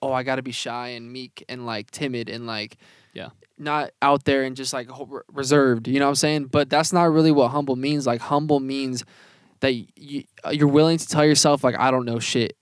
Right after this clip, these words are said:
Speaker 2: Mm-hmm.
Speaker 1: You're willing to tell yourself, you're w-, you're willing to let yourself grow
Speaker 2: Mm-hmm.
Speaker 1: and know and, and just keep continuously learning. So you can be confident, but still be humble at the same time. And I
Speaker 2: Yeah.
Speaker 1: think a lot of people, like, they get confused with all that shit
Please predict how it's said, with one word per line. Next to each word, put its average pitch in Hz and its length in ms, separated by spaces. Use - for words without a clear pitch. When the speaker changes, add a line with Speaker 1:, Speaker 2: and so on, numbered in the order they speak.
Speaker 2:
Mm-hmm. 131 220
Speaker 1:
You're 143 140
willing 151 260
to 143 60
tell 151 140
yourself, 139 420
you're 151 160
w-, 160 180
you're 160 100
willing 196 340
to 170 160
let 143 180
yourself 151 360
grow 127 460
Speaker 2:
Mm-hmm. 110 80
Speaker 1:
and 131 360
know 143 360
and, 131 340
and 139 160
just 131 160
keep 165 220
continuously 143 640
learning. 123 480
So - 120
you 165 180
can 208 140
be 190 120
confident, 160 680
but 143 240
still 165 280
be 147 120
humble 135 300
at 117 80
the 123 60
same 123 240
time. 123 280
And 120 80
I 123 40
Speaker 2:
Yeah. 127 40
Speaker 1:
think 165 160
a 151 40
lot 143 220
of 143 80
people, 156 260
like, 120 240
they 135 100
get 139 140
confused 135 460
with 151 100
all 143 80
that 147 100
shit 151 300